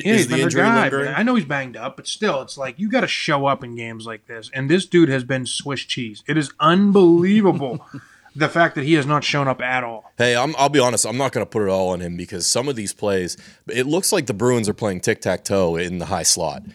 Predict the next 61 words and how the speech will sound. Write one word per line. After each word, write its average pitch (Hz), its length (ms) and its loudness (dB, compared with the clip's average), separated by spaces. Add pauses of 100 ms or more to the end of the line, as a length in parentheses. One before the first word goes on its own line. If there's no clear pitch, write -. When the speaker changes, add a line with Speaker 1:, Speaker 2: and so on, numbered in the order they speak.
Speaker 1:
It 120 100 -4
looks 135 240 2
like 135 140 0
they 110 140 0
just 104 180 -4
have 101 320 -2
their 98 180 2
way, 90 400 -2 (320)
uh, 85 260 -6
in 92 120 -8
front 92 240 -4
of 82 40 -8
the 82 120 -8
net, 92 280 0
and 87 140 -4
whatever 95 240 0
they 98 140 2
wanna 92 220 -2
do, 90 260 -8
they're, 87 320 -6
they're 87 160 -6
being 90 160 -4
allowed 87 300 -2
to 92 60 -10
do, 87 220 -6
'cause - 240 -6
I 101 80 -4
don't 107 120 0
know 101 80 0
what's 95 160 -4
going 95 180 -2
on 90 120 -6
with 80 100 -14
the 82 80 -12
D, 95 340 -10
in 101 100 -4
the 95 100 -4
D 90 140 -8
zone 101 240 0
in 98 80 -4
Carolina. 92 560 -4 (240)
I 98 80 -4
don't 95 100 -4
know 90 100 -4
what 87 180 -2
happened 90 360 -4
with 90 120 -6
that - 180 -8
layoff. 90 340 -6
It's 90 140 -8
like 85 140 -10
they 82 100 -10
forgot, 85 460 -6 (320)
uh, 76 540 -10
how 87 140 -4
to - 80 -6
play 98 220 -4
defense. 80 500 -10
I 82 120 -10
just, 82 300 -12 (380)
I, 101 140 -2